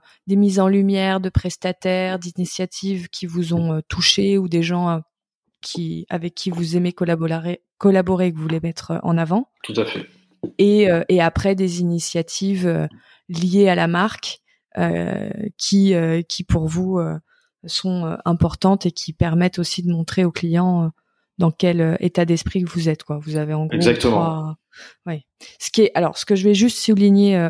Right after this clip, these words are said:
Speaker 1: Aurélien, à ceux qui nous écoutent,
Speaker 2: Mhm.
Speaker 1: euh, ce qui est très important dans ce qu'Aurélien vient de nous dire, c'est que, euh, il ne parle pas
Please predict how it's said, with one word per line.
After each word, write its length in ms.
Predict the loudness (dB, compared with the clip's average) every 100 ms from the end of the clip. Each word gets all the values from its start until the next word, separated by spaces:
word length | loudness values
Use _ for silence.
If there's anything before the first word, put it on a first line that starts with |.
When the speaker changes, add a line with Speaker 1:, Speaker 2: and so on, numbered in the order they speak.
| -2
Speaker 1:
Aurélien, 480 | -2 -2 -2 -2
à 40 | -4
ceux 160 | -6
qui 160 | -8 -2
nous 200 | 0 0
écoutent, 320 | -2 0 -2 -2
Speaker 2:
Mhm. 160 | -8 -8 -10 -8
Speaker 1:
euh, 100 | -4
ce 100 | -4
qui 80 | -6
est 20 |
très 240 | -8 -2 2
important 440 | 2 2 0 2
dans 120 | 2
ce 120 | 0 -4
qu'Aurélien 460 | -4 -2 -2 -2
vient 160 | -2 -2
de 40 | -2
nous 120 | -2
dire, 200 | -2 -2
c'est 180 | -4 -10
que, 160 | 0
euh, 220 | 4 4 2 -6 -20 -10
il 100 | -4
ne 100 | -4
parle 260 | -2 -2 -2
pas 240 | -2 -4